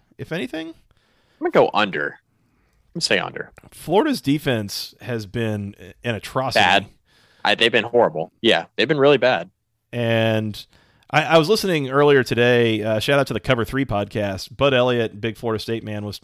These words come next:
Speaker 1: was talking about he might take. He's gonna look for, like, an alternate line on Florida State, like Florida State minus seven or something, if he can get it at three and a half or four to one. Um, basically saying that Florida is probably gonna have some quit factor in 'em.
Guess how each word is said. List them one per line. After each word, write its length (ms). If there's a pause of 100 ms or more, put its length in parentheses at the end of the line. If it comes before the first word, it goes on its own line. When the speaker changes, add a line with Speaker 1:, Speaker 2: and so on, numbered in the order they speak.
Speaker 1:
was 160
talking 260
about 240
he 80
might 220
take. 380 (360)
He's 140
gonna 140
look 160
for, 140
like, 140
an 100
alternate 420
line 640
on 140
Florida 240
State, 380
like 140
Florida 220
State 180
minus 300
seven 500
or 80
something, 260
if 80
he 80
can 100
get 140
it 100
at 120 (580)
three 180
and 60
a 20
half 240
or 80
four 240
to 40
one. 460 (580)
Um, 520 (340)
basically 380
saying 380
that 580
Florida 480
is 160
probably 420
gonna 180
have 200
some 120
quit 240
factor 380
in 60
'em. 160